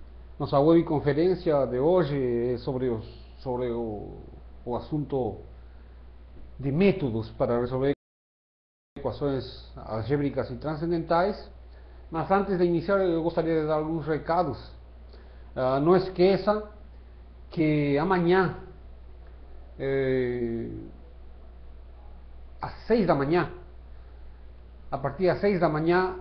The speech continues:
de, de amanhã, então, até o dia vinte e nove, à meia-noite, estará aberto o primeiro questionário online do, da disciplina.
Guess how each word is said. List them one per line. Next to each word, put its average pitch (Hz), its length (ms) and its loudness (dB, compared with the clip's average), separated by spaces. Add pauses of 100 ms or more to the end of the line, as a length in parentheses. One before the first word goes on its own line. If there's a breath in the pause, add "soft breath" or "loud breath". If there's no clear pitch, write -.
de, 131 480 -2
de 117 100 2
amanhã, 147 420 4
então, 165 380 2
até 147 320 0
o 156 80 2
dia 139 600 4
vinte 147 240 -2 (340)
e - 20 0
nove, 151 440 6
à 110 40 2
meia-noite, 151 720 2 (1500 loud breath)
estará 170 480 4
aberto 185 520 6
o 151 60 2
primeiro 175 400 2
questionário 175 800 2
online 170 560 4 (1200 soft breath)
do, 123 1120 2 (1700)
da 139 160 2
disciplina. 139 800 0